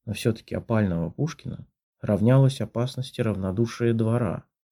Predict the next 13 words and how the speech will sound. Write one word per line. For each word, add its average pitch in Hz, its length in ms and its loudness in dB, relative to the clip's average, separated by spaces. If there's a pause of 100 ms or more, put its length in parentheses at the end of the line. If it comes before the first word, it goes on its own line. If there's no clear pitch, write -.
(240)
потере 131 380 4
положения 120 640 4
в 107 140 0
обществе - 720 -4 (640)
и, 120 100 -2
если 113 360 4
не 113 180 6
мстительному 107 800 0
преследованию, 104 1000 2 (160)
то 98 120 -4
полному 120 580 2
тяжкому 101 580 -2
одиночеству. - 880 -4